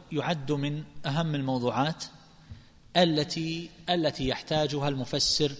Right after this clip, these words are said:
والتي يحتاجها الفقيه، ولا يجوز لأحد أن يتكلم في الفقه والأحكام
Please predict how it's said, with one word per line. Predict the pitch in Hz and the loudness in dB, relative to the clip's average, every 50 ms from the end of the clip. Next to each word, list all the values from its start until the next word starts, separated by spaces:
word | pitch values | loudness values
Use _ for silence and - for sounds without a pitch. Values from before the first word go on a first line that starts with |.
| - - - - | -12 -16 -12 -2
والتي | 143 151 160 160 147 139 - - 135 135 | 2 4 4 6 6 4 4 2 0 0
يحتاجها | 127 - - - 147 143 139 131 143 127 131 | 0 -2 -2 0 0 0 2 2 2 2 2
الفقيه، | 139 127 - - - - - 151 151 151 151 135 - - - - - - - - - - - | 2 2 2 0 2 6 6 8 8 8 6 4 0 -6 -12 -16 -18 -20 -20 -20 -20 -4 2
ولا | 135 160 180 170 160 151 151 | 4 6 6 8 6 6 4
يجوز | 147 127 143 175 165 127 127 | 4 4 4 2 2 4 4
لأحد | 143 135 143 156 147 - - 143 123 | 4 4 2 0 0 0 0 0 0
أن | 131 127 127 143 139 | 0 0 2 2 4
يتكلم | 139 135 - - 143 - - 170 151 139 131 131 127 | 4 4 4 2 2 4 4 6 6 6 6 6 4
في | - - 151 | 4 4 2
الفقه | 143 - - 175 - - 143 135 | 2 6 6 6 6 8 6 8
والأحكام | 135 143 143 139 - - - - 170 170 180 180 180 185 | 10 8 8 6 0 0 6 8 10 10 12 10 8 6